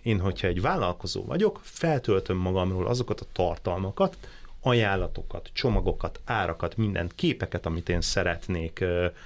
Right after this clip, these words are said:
ö, megjeleníteni magamról, és ezt utána a D M S szervezet elkezdi tematikusan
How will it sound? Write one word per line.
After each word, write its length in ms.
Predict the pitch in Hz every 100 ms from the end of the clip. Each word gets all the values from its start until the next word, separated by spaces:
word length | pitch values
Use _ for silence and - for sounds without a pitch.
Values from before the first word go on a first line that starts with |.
| - - -
ö, 200 | 95 85
megjeleníteni 840 | 90 101 101 92 92 92 - 85
magamról, 640 | 85 90 127 180 233 240 240 - -
és 140 | -
ezt 160 | 120 -
utána 460 | 175 - 127 101 104
a 80 |
D 100 | 104
M 280 | 131 107 87
S 60 | 80
szervezet 500 | - 120 156 147 -
elkezdi 540 | 110 101 98 92 113 117 -
tematikusan 920 | - 131 87 - - 120 - 107 107